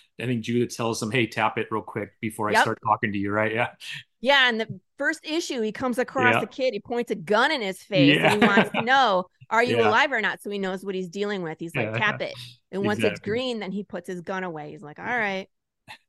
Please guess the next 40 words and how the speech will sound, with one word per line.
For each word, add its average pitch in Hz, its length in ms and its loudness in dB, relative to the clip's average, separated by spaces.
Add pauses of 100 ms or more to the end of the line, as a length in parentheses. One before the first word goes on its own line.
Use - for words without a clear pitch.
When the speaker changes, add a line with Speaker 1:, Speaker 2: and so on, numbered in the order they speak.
(120)
Speaker 2:
I'm 185 120 -8
just 202 160 -8
looking 214 240 -6
for 214 180 -6
the 196 80 -6
road. 175 320 -2
Which 175 220 -10
way 180 160 -4
is 175 100 -8
I 175 140 -6
ninety-three?" 170 760 -6
You 190 120 -8
know? 175 340 -8
Speaker 1:
Yeah. 101 540 -4
Speaker 2:
Um, 196 560 -4
but 196 160 -12
those 240 240 0
come 254 260 -4
into 220 240 -6
play 202 360 0
a 175 80 -2
lot. 202 420 2 (600)
Um, 180 500 -2 (100)
they're, 262 220 -6
but 302 140 -6
they're 294 100 -6
technology. 262 800 -4
People 226 300 -10
hack 185 340 -4
technology. 208 960 -6
Speaker 1:
Yeah. 92 280 -12 (180)
Speaker 2:
Um, 196 640 -2
one 214 200 -4
of 233 140 -4
the 208 100 -2
riddles, 202 560 0
is - 840 -20
it 170 160 -20
issue 175 180 -16
three? 180 420 -14